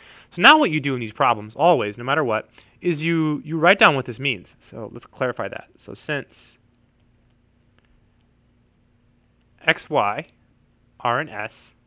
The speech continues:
then, well, we talked about it before we did the problem, right up here, right? We talked about it. We said that if, if X is in S, then X is of, of this form here. So then X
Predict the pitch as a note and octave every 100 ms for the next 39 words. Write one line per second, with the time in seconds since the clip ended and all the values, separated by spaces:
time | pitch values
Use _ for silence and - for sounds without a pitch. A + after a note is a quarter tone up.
0 | _ _ _ _ _ _ _ _ _ _
1 | _ - - C#3 C3+ A#2+ D3 _ _ _
2 | - - _ D3 D3+ E3+ F#3+ F#3 C#3+ B2+
3 | C3 C#3+ C3+ B2 A2+ D#3 F3 G#2+ G#2 A#2
4 | G#2+ C3 A#2 G#2 - _ _ _ - A2+
5 | A#2 - _ _ _ _ _ C#3 C#3 B2+
6 | A#2+ A2 A#2+ A2 B2+ - C3 B2 A2+ B2
7 | A#2+ - - C#3 A2+ - - D#3 - D3+
8 | B2+ B2 A#2 A#2+ C3 D#3+ C#3 - - B2
9 | A#2+ B2+ C3 - A#2 A#2 - B2 A2 B2
10 | - A#2+ A2 G#2 C3 A2 - _ - -
11 | - _ _ - A#2+ A#2 D3 D3+ C3+ -
12 | - -